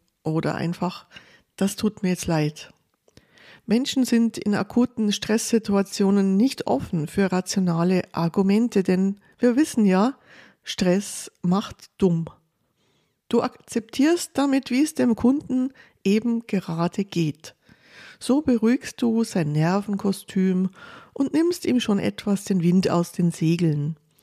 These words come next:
Er fühlt sich gehört und verstanden. Vermeide an dieser Stelle unbedingt vorschnelle Aussagen, Grundsatzdiskussionen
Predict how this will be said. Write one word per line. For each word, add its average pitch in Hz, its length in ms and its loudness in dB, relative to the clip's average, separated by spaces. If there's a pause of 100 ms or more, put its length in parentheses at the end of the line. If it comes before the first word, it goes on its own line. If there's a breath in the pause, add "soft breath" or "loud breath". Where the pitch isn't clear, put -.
(260 loud breath)
Er 254 140 -4
fühlt 254 260 2
sich - 240 -2
gehört 170 640 0
und 165 240 -2
verstanden. 175 800 -2 (840 loud breath)
Vermeide 226 520 2
an 226 120 2
dieser 220 300 0
Stelle 202 380 2
unbedingt 220 840 0
vorschnelle 185 800 2
Aussagen, 165 880 0
Grundsatzdiskussionen 196 1800 0